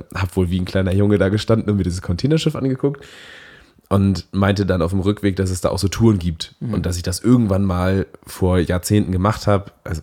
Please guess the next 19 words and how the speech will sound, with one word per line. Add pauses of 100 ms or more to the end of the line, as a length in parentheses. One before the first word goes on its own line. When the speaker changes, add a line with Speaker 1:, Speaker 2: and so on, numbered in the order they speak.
Speaker 1:
nicht
Jahrzehnten,
vielleicht
vor
einem
Jahrzehnt (100)
mit
meinen
Großeltern. (160)
Speaker 2:
<laughs>
So
alt
Speaker 1:
Ähm,
Speaker 2:
bist
du
auch
wieder
nicht.
Speaker 1:
ja,